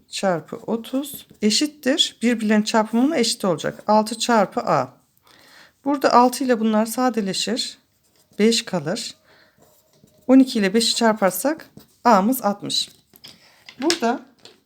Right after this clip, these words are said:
şunu ifade edelim. Şunlara içler deniyor.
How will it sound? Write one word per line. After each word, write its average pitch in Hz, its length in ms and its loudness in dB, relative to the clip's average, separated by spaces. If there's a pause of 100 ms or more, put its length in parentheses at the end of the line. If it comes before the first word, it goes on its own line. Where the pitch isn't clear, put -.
şunu 214 260 -14
ifade 185 380 -4
edelim. 160 400 -6 (880)
Şunlara 247 600 2 (1800)
içler 214 480 0
deniyor. 202 440 -2